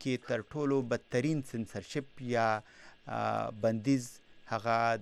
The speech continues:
د خبریالانو قید کول ګرځولې شوي دي. پاکستان هم د هغه هیوادونو نه یو دی چې وخت په وخت پکې خبریالان زورولی کیږي،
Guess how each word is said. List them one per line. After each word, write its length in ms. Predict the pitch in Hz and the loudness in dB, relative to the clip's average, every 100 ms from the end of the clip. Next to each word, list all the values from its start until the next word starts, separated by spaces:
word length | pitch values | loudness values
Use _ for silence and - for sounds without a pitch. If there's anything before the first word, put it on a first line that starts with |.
| - | 0
د 280 | 110 107 107 | 2 2 0
خبریالانو 1080 | - 104 107 107 107 123 139 139 135 131 - - | -4 -4 0 0 4 4 4 2 2 -2 -4 -8
قید 140 | 110 - | -8 -4
کول 240 | 131 160 147 | 2 4 4
ګرځولې 520 | 113 92 98 95 92 | 2 0 -4 -4 -6
شوي 260 | - 101 | -6 -10
دي. 160 | 95 95 - - - | -10 -12 -14 -20 -8
پاکستان 640 | 113 104 - - 120 120 120 - - - - | -6 -6 -8 -4 -2 -2 -4 -12 -20 -20 -14
هم 180 | 113 110 | -8 -6
د 60 | 104 | -6
هغه 260 | 95 107 | -6 -4
هیوادونو 560 | 104 104 104 104 110 113 | -2 -2 2 2 2 -2
نه 100 | 107 | 0
یو 200 | 113 135 | 2 2
دی 180 | 131 131 - - - - | 2 0 -4 -20 -20 -20
چې 160 | - 131 127 123 123 - | -8 -2 0 0 -4 -2
وخت 360 | 143 160 - | 0 0 -2
په 60 | - | -6
وخت 220 | 113 107 - | -6 -6 -12
پکې 260 | - 110 107 - - | -12 -10 -10 -12 -20
خبریالان 800 | - 117 117 110 107 113 117 113 107 - - - | -12 -6 -4 -2 0 4 2 0 -6 -16 -20 -4
زورولی 500 | 123 113 101 101 98 | 0 2 2 0 -2
کیږي، 420 | - 156 135 131 | -2 -2 0 -4